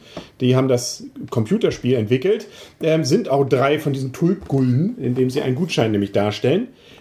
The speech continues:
Was wieder ein wenig entspannt ist, das ganze Spiel wurde gemacht von Herrn Rosenberg, der auch Agricola zum Beispiel schon gemacht hat, und es bei Ravensburger erschienen. Michaela?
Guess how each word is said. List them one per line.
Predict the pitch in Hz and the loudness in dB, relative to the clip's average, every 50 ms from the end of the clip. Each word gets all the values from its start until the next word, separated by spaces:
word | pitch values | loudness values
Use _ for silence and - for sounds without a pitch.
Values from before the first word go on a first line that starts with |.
| _ - | _ -4
Was | 143 156 180 - 190 | -2 -2 -2 -2 -2
wieder | 185 190 175 | -2 -2 0
ein | 156 156 156 156 | 0 0 0 2
wenig | 165 160 160 160 - - | 2 0 0 -2 -4 -4
entspannt | 123 - - - 165 202 233 240 226 - - | -4 -4 -2 0 0 0 0 0 -2 -4 -2
ist, | - 175 220 - - - - | -2 -2 0 -2 -4 -4 -2
das | 147 139 - | -2 0 0
ganze | 175 165 147 156 | 0 -2 -2 -2
Spiel | 143 - 170 165 151 | -4 -2 0 0 2
wurde | 160 143 135 | 2 2 2
gemacht | 135 143 151 147 - | 2 0 0 -2 0
von | 143 131 | 0 2
Herrn | 127 123 | 2 2
Rosenberg, | 113 127 156 165 208 185 190 196 226 277 - - _ _ _ _ - | 2 2 2 0 0 0 0 0 -2 -4 -8 -14 _ _ _ _ -4
der | 110 - - | -4 -4 -4
auch | - - - | -8 -8 -6
Agricola | 113 110 107 127 185 - - 165 151 160 165 | -8 -4 -2 -2 -2 0 0 0 2 2 0
zum | 160 - 175 | -2 -2 -2
Beispiel | 165 165 160 - 165 | -2 -2 -2 -4 -4
schon | 180 180 | -4 -2
gemacht | 180 180 190 185 - - | -2 0 -2 -2 -2 0
hat, | 202 233 - - - - - - - - - - - | -2 -2 -2 -4 -14 -20 -20 -20 -20 -20 -20 -12 -4
und | - 156 165 220 254 247 - - | 0 0 2 2 0 -2 -4 -2
es | - 151 - | -2 -2 0
bei | - 196 | 0 0
Ravensburger | 180 202 233 214 175 - 147 117 110 104 | 2 2 0 0 0 0 0 2 2 2
erschienen. | 98 - - 101 87 85 80 87 - - _ _ _ _ _ _ _ - - | 0 0 -2 -4 -6 -6 -10 -12 -16 -20 _ _ _ _ _ _ _ -2 0
Michaela? | 104 98 107 98 90 95 151 233 | 0 2 2 2 2 2 2 2